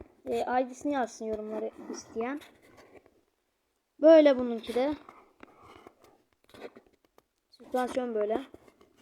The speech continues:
Vites kutusu böyle.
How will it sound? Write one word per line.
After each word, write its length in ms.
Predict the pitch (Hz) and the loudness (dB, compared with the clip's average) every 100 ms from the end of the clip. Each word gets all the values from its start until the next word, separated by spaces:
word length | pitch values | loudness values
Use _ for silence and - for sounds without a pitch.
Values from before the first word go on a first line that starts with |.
| - _ _ - - - - - _ _ _ _ _ _ _ _ _ _ _ - _ _ _ _ _ - - - | -20 _ _ -20 -20 -20 -20 -20 _ _ _ _ _ _ _ _ _ _ _ -20 _ _ _ _ _ -20 -20 -20
Vites 240 | 240 277 269 | -6 -4 -4
kutusu 320 | 285 - 269 | -8 -8 -2
böyle. 280 | 240 220 | -2 -2